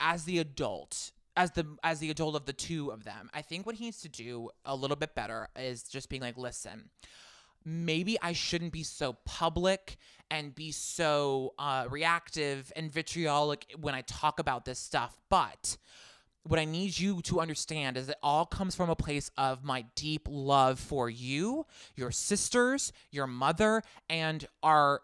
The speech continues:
your, your grandparents, my parents. For twenty years, I watched this man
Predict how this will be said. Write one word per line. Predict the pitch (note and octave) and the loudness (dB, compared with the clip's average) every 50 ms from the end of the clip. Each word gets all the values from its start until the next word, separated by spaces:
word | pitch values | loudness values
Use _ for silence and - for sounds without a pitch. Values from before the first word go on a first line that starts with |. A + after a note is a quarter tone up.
| _ - | _ -8
your, | D#3+ E3 E3 | 0 0 0
your | E3 D#3 F3 F3+ F3 | 4 8 8 8 8
grandparents, | - E3+ D#3+ D#3 - - D#3+ D3+ C3+ - | 8 4 2 2 2 0 -2 -4 -4 -2
my | D3 C3 C3 - | 0 0 0 0
parents. | - - - B2 A2+ F2 G#2 - - - - - - - - - - _ _ - - | 0 -2 -2 -4 -6 -6 -10 -12 -12 -14 -14 -14 -16 -20 -20 -20 -20 _ _ -14 -6
For | - E3 | -4 -4
twenty | - - - - G3 G3+ G#3 - B3 | -2 0 4 6 6 6 6 2 -2
years, | A#3 G3 F3+ E3+ E3 E3 D#3+ | -2 0 2 4 6 6 6
I | D#3 C#3+ | 6 4
watched | C#3 C#3+ B2+ C3+ D3 - - - - | 4 4 4 2 4 2 0 -4 -4
this | - - - | -6 -6 -4
man | F3 D3+ C#3+ C3 B2+ A#2+ A#2+ A#2 A#2 A#2+ B2+ | -4 -2 -2 0 0 -2 -2 -2 -2 -4 -8